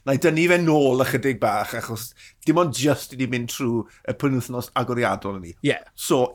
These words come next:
Speaker 1: tri allan o dri i Fisma, blinkin' heck.
Speaker 2: Dechreuon ni, dy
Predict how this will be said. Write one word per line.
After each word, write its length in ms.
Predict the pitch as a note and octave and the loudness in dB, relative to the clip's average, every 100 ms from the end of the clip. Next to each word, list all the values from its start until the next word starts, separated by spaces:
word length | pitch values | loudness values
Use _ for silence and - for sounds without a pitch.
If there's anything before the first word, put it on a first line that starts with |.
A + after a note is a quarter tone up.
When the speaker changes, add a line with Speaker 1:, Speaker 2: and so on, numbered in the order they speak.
| _ - | _ -10
Speaker 1:
tri 300 | - A#3 A3+ | -4 0 2
allan 240 | - G3 | 2 0
o 80 | F3+ | 0
dri 180 | C3 B2 G#2+ - | 2 0 0 -6
i 200 | - B2 A#2+ A#2 | -8 -6 -4 -6
Fisma, 460 | B2 A#2+ A2+ F#2+ G#2 - _ _ _ | -4 -4 -4 -6 -6 -10 _ _ _
blinkin' 500 | B2+ C3+ B2+ D#3+ C#3+ | 0 2 2 -2 -4
heck. 300 | - - - - | -6 -14 -12 -4
Speaker 2:
Dechreuon 480 | - G3 F#3 F3+ | 2 4 4 2
ni, 140 | A#2+ D#3 - - - | 2 0 -4 -16 -2
dy 180 | C#3 | 0